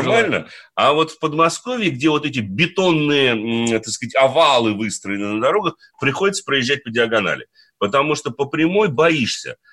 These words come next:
Speaker 1: А, можно цепануть на съезде прям нижнюю юбку, там специальная, тем более это версия R-Design,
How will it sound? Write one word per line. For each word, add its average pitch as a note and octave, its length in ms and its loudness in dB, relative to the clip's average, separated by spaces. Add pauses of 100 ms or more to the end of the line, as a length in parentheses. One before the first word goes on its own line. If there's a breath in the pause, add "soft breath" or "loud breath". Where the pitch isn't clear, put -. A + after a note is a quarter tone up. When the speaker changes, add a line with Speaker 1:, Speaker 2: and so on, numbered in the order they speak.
(140)
Speaker 1:
А, G#2+ 200 4
можно D3+ 320 -2
цепануть E3 480 -2
на C3+ 140 -2
съезде D#3+ 420 -6
прям B2+ 240 -2
нижнюю C3 320 -4
юбку, F3 260 -4
там A2 140 -2
специальная, C3+ 500 -2
тем A2 160 -10
более A#2 200 -2
это A#2 100 -8
версия B2 300 -4
R-Design, B2 640 0